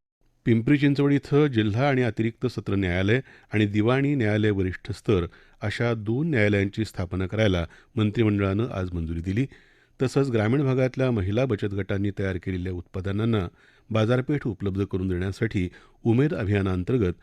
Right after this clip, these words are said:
दहा जिल्ह्यांमध्ये उमेद मॉल उभारायलाही मंत्रिमंडळानं मंजुरी दिली. फिडे महिला बुद्धिबळ विजेती ग्रँडमास्टर दिव्या देशमुख हिच्या अभिनंदनाचा प्रस्ताव आज मंत्रिमंडळाच्या बैठकीत मंजूर करण्यात आला.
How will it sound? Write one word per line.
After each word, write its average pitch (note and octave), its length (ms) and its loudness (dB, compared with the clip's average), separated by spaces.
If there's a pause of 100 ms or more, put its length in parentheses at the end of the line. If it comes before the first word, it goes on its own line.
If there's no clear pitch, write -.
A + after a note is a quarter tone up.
(260)
दहा A#2 200 4
जिल्ह्यांमध्ये B2+ 640 2 (280)
उमेद C3+ 280 4
मॉल A#2 240 2
उभारायलाही G2+ 680 0 (240)
मंत्रिमंडळानं G2+ 640 2
मंजुरी E2 300 -4
दिली. D2+ 260 -6 (760)
फिडे C3+ 260 6
महिला C#3 380 2
बुद्धिबळ A2+ 420 0
विजेती G#2+ 440 0
ग्रँडमास्टर G2 560 -2
दिव्या F#2 280 -2
देशमुख F#2 440 -6
हिच्या B2 300 -2 (280)
अभिनंदनाचा A2 640 2
प्रस्ताव F#2 520 -2 (340)
आज G#2 220 2
मंत्रिमंडळाच्या G2 640 0
बैठकीत F#2+ 520 -6
मंजूर F2 280 -2
करण्यात D#2 360 -12
आला. D#2 180 -12